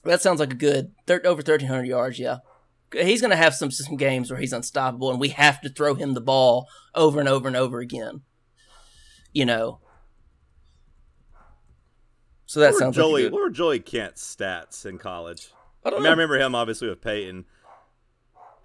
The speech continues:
Speaker 2: Did he have any monster seasons? I mean, his last two years, sixty-nine, sixty-eight catches, a thousand fifty-five, a thousand eighty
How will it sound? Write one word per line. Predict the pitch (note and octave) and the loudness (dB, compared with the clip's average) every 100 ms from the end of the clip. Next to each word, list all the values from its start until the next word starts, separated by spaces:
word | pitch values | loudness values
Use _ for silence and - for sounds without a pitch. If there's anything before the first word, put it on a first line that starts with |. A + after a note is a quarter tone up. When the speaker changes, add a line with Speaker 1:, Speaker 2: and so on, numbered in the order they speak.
| _ | _
Speaker 2:
Did | A#2+ | -8
he | C3+ | -2
have | D3 C3+ | -2 -2
any | C#3+ C#3 | -4 -6
monster | A2 A#2 B2 - A#2 | -4 -4 -6 -8 -12
seasons? | G#2 A2+ B2 A2 A2+ A2 | -10 -8 -8 -8 -12 -10
I | G#2 | -10
mean, | G#2 G#2 | -10 -10
his | A2 | -8
last | A#2+ C3+ - | -6 -6 -6
two | C3 | -10
years, | A#2+ A#2 A#2 G#2+ - - - - _ | -6 -4 -6 -8 -14 -16 -18 -20 _
sixty-nine, | - B2+ A#2+ B2 A2+ A2 G#2+ | -10 -10 -8 -10 -8 -6 -8
sixty-eight | - A2 - G#2+ F#2+ | -10 -14 -8 -10 -8
catches, | G#2+ G2+ G#2 F#2 | -8 -8 -12 -16
a | |
thousand | G2+ G#2+ G2 F#2 | -8 -8 -8 -12
fifty-five, | F#2 F#2 F#2+ F#2 | -16 -14 -14 -12
a | |
thousand | F2+ G2 F#2 F2 | -12 -12 -12 -14
eighty | F#2 F2 F2+ | -14 -14 -16